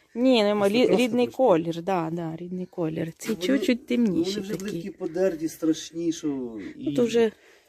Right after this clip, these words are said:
Speaker 1: скільки ти їздиш, да? Кожен день,
Speaker 2: їх,
Speaker 1: кожен
Speaker 2: їх
Speaker 1: день.
Speaker 2: уже там так по-, подовбала
Speaker 1: Що?
Speaker 2: ця наша дорога і
Speaker 1: Вже довольний.
Speaker 2: експлуатація, що
Speaker 1: Що все зібрав до кучі,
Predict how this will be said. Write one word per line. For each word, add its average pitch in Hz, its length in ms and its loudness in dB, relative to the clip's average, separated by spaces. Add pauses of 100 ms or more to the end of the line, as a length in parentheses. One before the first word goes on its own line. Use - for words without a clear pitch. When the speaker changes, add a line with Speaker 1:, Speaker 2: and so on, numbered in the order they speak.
(180)
Speaker 1:
скільки - 380 -14
ти 226 180 -6
їздиш, 175 480 -6
да? 170 260 -8 (280)
Кожен 165 380 0
день, 165 220 2
Speaker 2:
їх, 160 100 -8
Speaker 1:
кожен 170 280 -2
Speaker 2:
їх 175 100 0
Speaker 1:
день. 170 200 2
Speaker 2:
уже 151 180 -2
там 147 220 -6
так 147 200 -6 (400)
по-, 127 220 -4
подовбала 127 760 -6 (360)
Speaker 1:
Що? - 200 -12
Speaker 2:
ця - 180 -12
наша 123 200 -16
дорога 117 500 -10
і 98 240 -18 (280)
Speaker 1:
Вже 180 200 4
довольний. 175 760 2
Speaker 2:
експлуатація, 123 680 -16 (300)
що 104 120 -20
Speaker 1:
Що - 200 -10
все 160 320 2
зібрав 170 420 4
до 220 120 -4
кучі, 208 420 -2